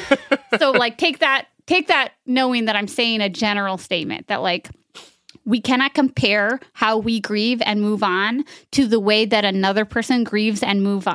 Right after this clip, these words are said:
Speaker 2: moves on from the same relationship, because even though it, you were in partnership together, you two had two different relationships, right? You were processing
Speaker 1: Yep.
Speaker 2: the relationship one way in your reality, and they were processing it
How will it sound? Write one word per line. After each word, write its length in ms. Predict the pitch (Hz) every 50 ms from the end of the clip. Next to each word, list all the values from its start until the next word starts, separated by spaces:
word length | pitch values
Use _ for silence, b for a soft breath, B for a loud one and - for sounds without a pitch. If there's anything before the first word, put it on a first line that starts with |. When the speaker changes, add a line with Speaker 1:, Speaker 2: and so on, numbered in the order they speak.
| - -
Speaker 2:
moves 340 | 233 226 220 220 208 202 -
on 400 | - 185 185 196 220 233 247 247 B B B -
from 180 | - 254 247
the 80 | 233 233
same 360 | 226 - - 226 226 233 226
relationship, 720 | 220 214 196 185 175 - - 254 247 - 294 277 277 -
because 380 | - 226 - 254 262 247 214 B B B B B B _ _
even 340 | 277 294 311 269 320 285 262
though 280 | 220 233 240 254 254 254
it, 220 | - 254 - _ _ -
you 200 | 226 208 226 226
were 140 | 214 233 226
in 180 | - 233 233 240
partnership 480 | 233 - 254 233 214 233 226 - 262 226
together, 540 | - 226 202 208 190 185 226 254 269 294 294 B B B B
you 160 | 233 247 311
two 200 | 311 - 392 381
had 280 | 359 320 294 277 226 -
two 420 | - - 302 302 302 302 311 302 269
different 400 | - 269 269 262 - 269 240 -
relationships, 720 | 226 226 220 220 202 - - 175 - - - - - - -
right? 220 | 196 214 226 214 -
You 380 | 202 190 190 202 214 247 262 269
were 140 | 285 302 294
processing 460 | - 277 254 247 - 269 254 - 269
Speaker 1:
Yep. 40 | 254
Speaker 2:
the 40 | 247
relationship 500 | 226 226 220 226 220 240 214 226 208 -
one 280 | 196 185 202 202 202 220
way 240 | 240 247 254 262 247
in 180 | - 202 196
your 220 | 185 196 208 202 202
reality, 480 | 220 233 233 233 254 262 262 262 - -
and 220 | 214 202 196 175
they 120 | 214 208
were 120 | 208 214 208
processing 520 | - 226 202 196 - 220 202 190 214 214
it 200 | 208 202 - -